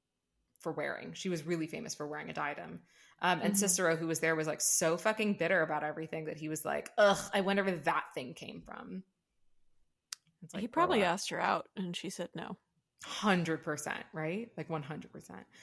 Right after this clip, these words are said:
Speaker 2: That's probably
Speaker 1: And then a
Speaker 2: what
Speaker 1: month
Speaker 2: happened.
Speaker 1: later,
Speaker 2: Yeah.
Speaker 1: make a month, English. A month later,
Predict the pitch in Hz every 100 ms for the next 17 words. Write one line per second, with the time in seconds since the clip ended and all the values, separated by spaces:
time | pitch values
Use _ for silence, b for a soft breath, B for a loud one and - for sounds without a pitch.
0 | B 220 226 - 220 247 277 277 285 277
1 | 254 254 240 233 - 208 202 - - 214
2 | 202 196 202 254 - 196 185 - 156 175
3 | - - _ _ _ 196 175 170 - -
4 | - _ _ _ _ _ _ _ _ _
5 | _ _ 190 185 190 175 160 165 180